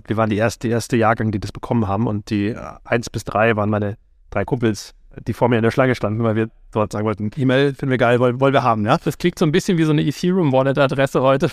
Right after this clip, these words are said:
Speaker 1: Genau, so, ja, richtig, so das Gegenstück. Also es war wirklich ganz neu. Ähm, und einer meiner Mitgründer und ich, wir hatten nebenbei als Studenten gejobbt in so einer Kreativagentur und haben statisches H T M L gebastelt. Wir haben irgendwelche Broschüren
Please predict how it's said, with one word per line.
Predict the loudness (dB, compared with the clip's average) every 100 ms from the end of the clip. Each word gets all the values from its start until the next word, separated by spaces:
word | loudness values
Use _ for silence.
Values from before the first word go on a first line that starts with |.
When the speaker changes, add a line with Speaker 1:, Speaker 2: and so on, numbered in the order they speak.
| -4 2
Speaker 1:
Genau, | 4 4 0
so, | 0 4
ja, | 4
richtig, | 4 0 -2 -2
so | -2
das | 0
Gegenstück. | -2 -2 -6 -10 _ -6
Also | -4
es | 0
war | 0
wirklich | 0 -2 0
ganz | 0 2
neu. | 0 2 2 -2 _ _ -20 -20 -20 -20 -20 -20 -4
Ähm, | 2 4 4 2 2 -2 _ _ -6
und | 0 2 2 0
einer | 0
meiner | 2 0 0
Mitgründer | -4 -4 -2 0
und | 0
ich, | -2
wir | -4
hatten | -2 -2 -4 -8 _ _
nebenbei | -8 -4 -4 -2 0 0
als | -2
Studenten | -4 -4 -2 -4
gejobbt | -6 -4 -4 -4
in | -6
so | -2
einer | 0 0 -2 -6 -20 _ _ _ _ _ _
Kreativagentur | -6 -4 -2 -2 -2 -2 -6 -4 -2 -2
und | -2 -4 0
haben | 2 2 -2
statisches | -6 -2 -2 -4 -4 -2 -4 -8 -10 -8
H | -4
T | -2
M |
L | 0 0
gebastelt. | -2 -6 -6 -10 -6
Wir |
haben | -6 -4
irgendwelche | -2 0 0 -2 -6
Broschüren | -6 -6 -2 2 2 0